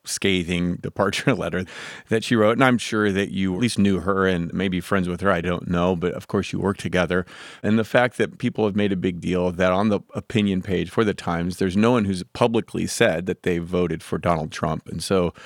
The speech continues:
roughly fifty percent of the country voted for him on a couple different occasions and maybe will too in twenty twenty-four. We don't know how that'll play out yet. But do you think the Times is in danger of becoming its own little echo chamber?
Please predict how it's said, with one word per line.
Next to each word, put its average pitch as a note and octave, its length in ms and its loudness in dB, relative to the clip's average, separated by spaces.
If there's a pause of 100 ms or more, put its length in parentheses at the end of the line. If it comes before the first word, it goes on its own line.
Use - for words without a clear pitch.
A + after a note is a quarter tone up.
(340)
roughly A2+ 380 2
fifty G#2 320 0
percent G2 340 -2
of E2 80 -6
the F2+ 140 -2
country F#2 560 0 (400)
voted G2+ 260 4
for F#2 260 -6
him E2 440 0
on F#2 300 -2
a - 60 -8
couple F2+ 240 -2
different F2 300 -2
occasions E2+ 640 -4 (120)
and F#2 140 0
maybe A2+ 260 4
will F#2+ 300 2
too G2 380 0
in F#2 120 2
twenty F#2 360 -2
twenty-four. G2 1080 0
We G#2 120 4
don't F#2+ 160 0
know F2 80 -2
how F2 120 0
that'll F2 180 -4
play E2+ 280 -2
out D#2+ 180 -2
yet. E2+ 260 -4 (420)
But B2+ 180 6 (220)
do B2 100 2
you D#3+ 100 4
think A3+ 200 4
the D#3+ 80 2
Times C#3+ 420 2
is C3+ 160 0
in C3 160 4
danger B2+ 580 2 (200)
of A#2+ 200 2
becoming A#2+ 540 2
its G#2 180 -2
own A2+ 220 6
little C3+ 240 4
echo C3+ 300 0
chamber? C3 520 0